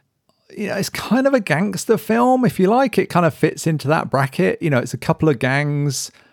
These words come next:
at a warehouse, a factory, doing a deal. Okay, and obviously, you know, we know the deal's gonna go bad. And it's basically, that is the whole premise of the film. The deal goes bad and we watch the fallout.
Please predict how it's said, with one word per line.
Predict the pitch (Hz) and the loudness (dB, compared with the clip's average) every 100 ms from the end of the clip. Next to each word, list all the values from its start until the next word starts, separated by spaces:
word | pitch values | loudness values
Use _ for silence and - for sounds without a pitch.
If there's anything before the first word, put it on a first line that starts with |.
| _ _ _ - | _ _ _ -2
at | 160 - | -2 2
a | 139 | 2
warehouse, | 113 131 127 107 135 131 127 | 4 2 2 2 0 0 -2
a | 101 | -4
factory, | - 120 - - 127 117 117 113 - - - - | -4 -4 -6 -4 0 2 2 0 -4 -18 -10 0
doing | 135 135 131 127 - | 4 4 4 2 -2
a | 113 107 107 107 104 117 | -2 0 2 2 0 -2
deal. | 107 110 78 71 _ _ _ _ | 0 0 0 -6 _ _ _ _
Okay, | 113 98 120 131 127 | -10 -6 -2 0 0
and | 113 | 0
obviously, | 147 123 120 110 107 110 - _ _ - | 0 -2 -4 -2 -2 -4 -8 _ _ -2
you | 156 | 2
know, | 151 135 | 4 4
we | 139 | 4
know | 151 143 | 4 4
the | |
deal's | 123 120 117 107 | 4 4 2 0
gonna | 117 101 | -2 -2
go | 95 98 | -4 -4
bad. | 92 85 - - | -6 -6 -12 -8
And | - | -2
it's | 156 - | 0 2
basically, | 190 190 123 127 120 | 2 2 -2 -2 2
that | 147 147 143 | 2 2 0
is | 107 | 0
the | 110 | 0
whole | 113 | 2
premise | 110 120 101 101 | 2 0 -2 -6
of | 95 | -8
the | 92 | -8
film. | - 82 76 - - | -4 -4 -4 -12 -6
The | 107 | -2
deal | 135 120 | 2 2
goes | 98 98 92 | 4 0 0
bad | 101 92 90 - | 0 0 -2 -6
and | 104 95 | -6 -4
we | 104 92 | -4 -6
watch | 95 101 - | -6 -8 -8
the | - | -10
fallout. | - 107 85 82 80 - | -6 -6 -6 -8 -12 -16